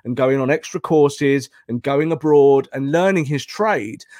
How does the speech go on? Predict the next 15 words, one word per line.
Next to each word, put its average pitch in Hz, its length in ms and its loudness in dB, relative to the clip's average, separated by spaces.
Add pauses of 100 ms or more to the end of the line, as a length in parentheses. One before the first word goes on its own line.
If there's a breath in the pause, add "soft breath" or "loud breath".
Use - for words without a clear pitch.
(100)
And 170 100 0
all 285 160 0
of 220 80 0
that's 226 240 -2
valuable. 208 320 0
It's - 80 -2
like 233 140 2
Michael 208 240 0
Carrick 226 400 -4
now. 120 160 -8
People 208 340 -8
value 180 380 -2
Michael 151 320 -6
Carrick 135 560 -8 (300 soft breath)
because 160 360 -2